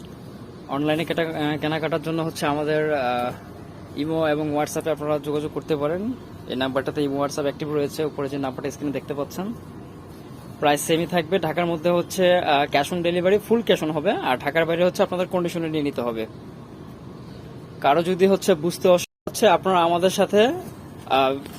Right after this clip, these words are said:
ফোনে কথা বলে নিতে পারেন বা ভিডিও কলে হচ্ছে প্রোডাক্ট দেখে নিতে পারেন, বা এই ড্রেসগুলোর ছবিও তোলা আছে সম্পূর্ণভাবে, আপনারা চাইলে আমাদের কাছ থেকে পিকচার নিয়েও দেখতে পারেন, ঠিক আছে? আর যেহেতু আমাদের এটা হচ্ছে মূলত হোলসেল শপ, আপনারা কিন্তু প্রাইসটা ওইভাবেই পাইতেছেন, ঠিক আছে? ম্যাটেরিয়ালের গ্যারান্টি আছে,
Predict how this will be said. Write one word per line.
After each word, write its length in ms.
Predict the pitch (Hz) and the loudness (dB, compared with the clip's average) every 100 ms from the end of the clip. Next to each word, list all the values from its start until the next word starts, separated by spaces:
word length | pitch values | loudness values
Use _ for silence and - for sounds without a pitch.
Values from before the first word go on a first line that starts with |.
| - | -6
ফোনে 180 | 175 175 | -4 0
কথা 240 | 180 185 | 0 2
বলে 140 | 185 190 | 2 2
নিতে 180 | 185 196 | 4 4
পারেন 200 | 196 185 | 4 4
বা 100 | 170 | 2
ভিডিও 320 | 175 175 190 | 2 4 6
কলে 200 | 190 190 | 6 6
হচ্ছে 220 | 196 202 | 4 2
প্রোডাক্ট 260 | 175 180 151 | 4 2 2
দেখে 160 | 170 | 0
নিতে 220 | 165 151 | 2 2
পারেন, 240 | 135 123 123 | 2 0 0
বা 120 | 139 | 0
এই 160 | 151 156 | 2 0
ড্রেসগুলোর 480 | 160 175 170 185 | 0 0 2 2
ছবিও 320 | 185 185 170 185 | 2 0 0 2
তোলা 220 | 185 180 | 2 2
আছে 160 | 175 | 2
সম্পূর্ণভাবে, 800 | 185 175 170 180 185 185 190 185 | 0 -2 -2 -2 0 2 4 6
আপনারা 260 | 202 160 170 | 4 2 0
চাইলে 220 | 165 175 | 0 0
আমাদের 260 | 185 165 170 | 0 0 0
কাছ 160 | 170 | -2
থেকে 140 | - 196 | -2 -4
পিকচার 280 | 190 - 180 | -4 -2 0
নিয়েও 160 | 185 | 0
দেখতে 260 | 175 156 139 | 0 0 2
পারেন, 220 | 120 117 | 2 0
ঠিক 120 | 151 | 0
আছে? 220 | 226 - | -2 2
আর 120 | 143 131 | 2 4
যেহেতু 260 | 175 180 | 2 2
আমাদের 300 | 180 175 185 | 2 4 4
এটা 180 | 185 185 | 4 4
হচ্ছে 220 | 185 190 190 - - - - | 2 0 0 -2 -12 -16 -4
মূলত 260 | 160 180 185 | 2 4 4
হোলসেল 520 | 165 175 185 208 196 | 6 6 4 2 2
শপ, 300 | - 165 180 | 2 0 2
আপনারা 300 | 135 165 170 | 0 0 -2
কিন্তু 180 | 180 170 | -2 -2
প্রাইসটা 280 | 175 160 175 | 0 0 2
ওইভাবেই 240 | 165 180 | 0 2
পাইতেছেন, 500 | 170 165 131 - 135 190 - - - | 2 0 -2 -4 -6 -6 -10 -16 -8
ঠিক 100 | - | 0
আছে? 200 | 240 233 | 2 4
ম্যাটেরিয়ালের 560 | 151 160 147 180 185 185 | 4 4 2 2 4 2
গ্যারান্টি 380 | 156 165 170 190 | 2 2 4 4
আছে, 340 | 190 185 233 | 4 4 0